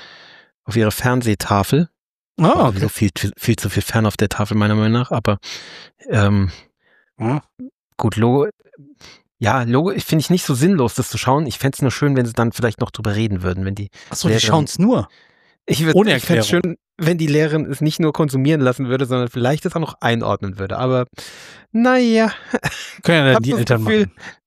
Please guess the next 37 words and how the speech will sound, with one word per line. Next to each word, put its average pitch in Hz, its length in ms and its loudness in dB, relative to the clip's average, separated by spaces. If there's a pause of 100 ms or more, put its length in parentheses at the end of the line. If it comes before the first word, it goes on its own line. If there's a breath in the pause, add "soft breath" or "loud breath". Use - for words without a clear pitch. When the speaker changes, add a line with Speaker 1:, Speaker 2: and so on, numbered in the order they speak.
(120)
Speaker 1:
die 202 80 0
Lehrerin 185 380 2
macht 170 200 0
sich 165 120 -4
ein 147 100 0
bisschen 170 340 -2
schlanken 156 380 0
Fuß 180 320 0
mit 123 120 0
der 120 120 2
Foto-, 120 340 0
äh, 127 140 -2
mit 123 120 2
der, 117 280 2 (600 loud breath)
mit 135 240 -4
der 117 260 2 (140)
Til-, 127 360 -2 (160)
äh, 101 500 -6 (120)
T-V-Tafel. 113 760 0 (500 loud breath)
Aber 127 360 2 (180)
gut, - 180 -14
wer 120 140 2
bin 110 160 -2
ich, 101 180 -4
das 107 200 -4
zu - 140 -8
richten? 107 360 -6 (540 loud breath)
Äh. 117 100 0 (1200)
Speaker 2:
Ja. 113 240 -4 (1120 loud breath)
Richten 180 240 4
Speaker 1:
Na 131 80 4
Speaker 2:
werden 123 160 4
Speaker 1:
ja. 127 60 0
Speaker 2:
wir 120 100 6
jedenfalls 120 560 2
in 143 160 -2
der, 117 340 4